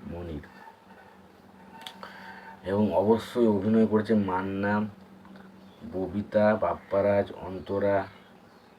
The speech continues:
নাসরিন, গাঙ্গুয়া, প্রবীর মিত্র সহ আর অনেকে। তো পারলে ঠেকাও, এটা একটা অ্যাকশন, অ্যাকশন ফিল্ম।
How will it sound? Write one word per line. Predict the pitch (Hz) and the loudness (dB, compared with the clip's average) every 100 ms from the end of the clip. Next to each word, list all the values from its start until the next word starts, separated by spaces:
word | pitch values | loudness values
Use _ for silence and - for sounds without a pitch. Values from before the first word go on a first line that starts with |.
| - - - - - - - - - | -20 -20 -20 -20 -20 -20 -20 -20 -10
নাসরিন, | 92 95 95 - 90 101 104 95 90 - - - - - - - - | -4 -2 -4 -6 -4 0 0 -2 -8 -16 -20 -20 -20 -20 -20 -18 -6
গাঙ্গুয়া, | 90 92 92 92 95 95 87 - - - - - - - | -4 -4 -4 0 2 2 0 -2 -14 -20 -20 -20 -20 -12
প্রবীর | 92 92 101 | -8 -4 -2
মিত্র | 98 95 - 98 90 | -2 -6 -8 -8 -6
সহ | 92 90 | -4 -2
আর | 85 80 | -2 -4
অনেকে। | 78 73 - - - - - - - - - - - - - | -8 -10 -14 -20 -20 -20 -20 -20 -20 -20 -20 -20 -20 -20 -8
তো | 98 98 92 - - - - - - - | 0 2 0 -4 -16 -20 -20 -20 -20 -8
পারলে | - 95 104 107 107 | 0 2 4 2 0
ঠেকাও, | 98 87 82 73 | -2 -6 -4 -4
এটা | 76 104 | 0 0
একটা | 101 - 113 | 0 2 2
অ্যাকশন, | 110 - - 98 95 - - - | 2 -4 -8 -8 -8 -14 -20 -14
অ্যাকশন | - 82 - 113 110 | -8 -8 -6 -2 0
ফিল্ম। | 101 107 120 | 0 -6 -6